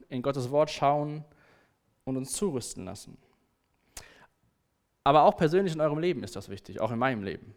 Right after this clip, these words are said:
dass wir uns ganz persönlich von Gott lehren lassen. Dass wir nicht nur sagen, ja, freitags und sonntags, sondern dass wir dieses Persönliche haben, wo Gott uns lehrt. Wenn ihr Notizen macht, dürft ihr euch gerne aufschreiben, erster Johannes zwei, Vers siebenundzwanzig.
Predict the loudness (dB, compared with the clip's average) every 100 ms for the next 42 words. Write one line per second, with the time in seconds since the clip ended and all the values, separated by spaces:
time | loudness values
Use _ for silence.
0 | _ -4 -4 -4 -4 0 0 -2 -2 -4
1 | 0 0 2 2 2 -2 -4 -8 -16 _
2 | _ _ _ _ _ _ _ -6 -4 0
3 | 0 0 -16 -18 _ _ -4 0 0 0
4 | -4 -6 -8 -20 -20 _ -4 -2 0 0
5 | 2 0 0 0 4 6 6 4 2 4
6 | 4 2 -2 -12 -10 -4 -4 -4 -8 -8
7 | -6 -8 -12 -18 -20 _ _ _ _ -6
8 | -4 -2 0 -2 -2 -6 -6 -8 -4 -4
9 | 0 -2 -2 -4 -6 -4 -2 -2 -2 -8
10 | -20 -20 -20 _ -10 -8 -4 0 2 2
11 | -2 -2 -2 0 -4 -4 0 0 0 -4
12 | -4 -4 -4 -2 -2 0 -2 -2 -2 0
13 | 0 0 0 0 -2 0 -4 -6 -2 -2
14 | 0 -4 -6 -8 -8 -6 -6 -6 -10 -12